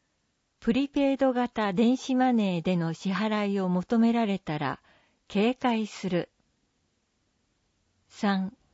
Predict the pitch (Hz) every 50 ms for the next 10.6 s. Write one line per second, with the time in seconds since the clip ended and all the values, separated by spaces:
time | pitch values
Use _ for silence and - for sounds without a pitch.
0 | _ _ _ _ _ _ _ _ _ _ _ _ _ _ _ _ _ _ _ _
1 | _ - 202 226 254 269 269 262 277 254 247 247 233 226 240 _ _ _ _ _
2 | _ _ _ - 185 202 190 - - 285 285 285 277 269 254 254 240 233 233 226
3 | - - - 170 156 - - _ _ _ _ _ _ _ _ _ _ _ _ -
4 | 185 214 - - - 262 262 - - - 226 226 208 214 208 208 - - 208 208
5 | - - - 160 - - _ _ _ _ _ _ _ _ _ _ - - 233 214
6 | 190 190 165 160 151 160 175 _ _ _ _ _ _ _ _ _ _ _ - -
7 | 202 208 254 269 285 _ _ - 285 269 - - 277 269 247 226 196 180 170 156
8 | 151 156 147 - - _ _ _ _ _ _ _ _ _ - - - 240 233 285
9 | 302 - - 302 294 285 277 277 - - 294 294 285 269 233 208 190 160 156 -
10 | - 208 214 208 - 190 170 160 156 156 143 -